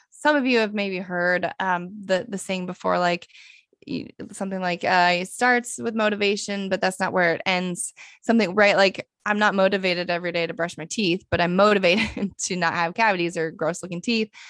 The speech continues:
But how do you stay motivated with your health, with your, um, relationships, with your kids, with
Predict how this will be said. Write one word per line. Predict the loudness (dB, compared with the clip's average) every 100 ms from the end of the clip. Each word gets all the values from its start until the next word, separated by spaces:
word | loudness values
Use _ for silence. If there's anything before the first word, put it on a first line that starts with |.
| -20 -20 _ 2
But | 4 2 -2 _
how | -2 2
do | 2
you | 2
stay | 2
motivated | 4 4 2 0 -2 -4 -6
with | -8 -6 -6 -10 -8
your | -4 -2 -2
health, | -4 -4 -2 -4 -8 _ -10
with | -10 -10
your, | -8 -6 -2 -2 -2 -6 -20 _ _
um, | -6 -4 -4 -4 -8 -14 _ _
relationships, | -4 2 2 2 0 -2 -2
with | -8 -6
your | -6
kids, | -2 2 4 4 0
with | -2 -2